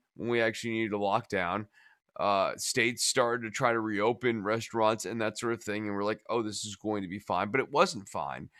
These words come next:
We have exhibited absolutely no ability to get a lid on outbreaks. Uh, Joe Biden's approach to the winter was what? "It's gonna be a dark winter."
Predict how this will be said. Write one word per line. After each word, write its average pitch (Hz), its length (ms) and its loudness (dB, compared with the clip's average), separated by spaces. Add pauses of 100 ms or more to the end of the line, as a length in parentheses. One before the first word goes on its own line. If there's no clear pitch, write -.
(420)
We 135 300 6
have 131 220 6 (140)
exhibited 120 680 0
absolutely 110 1300 0 (320)
no 110 320 0
ability 117 800 0 (320)
to 120 160 -2
get 113 240 2
a 101 80 2
lid 110 500 0 (360)
on 110 440 6 (100)
outbreaks. 135 760 2
Uh, 101 120 -4 (580)
Joe 240 240 12
Biden's 190 340 12
approach 113 580 4 (220)
to 175 120 6
the 165 80 8
winter 151 380 6
was 107 200 -2
what? 113 300 8
"It's 135 160 6
gonna 160 160 10
be 151 140 8
a 139 40 4
dark 127 320 8
winter." 113 360 0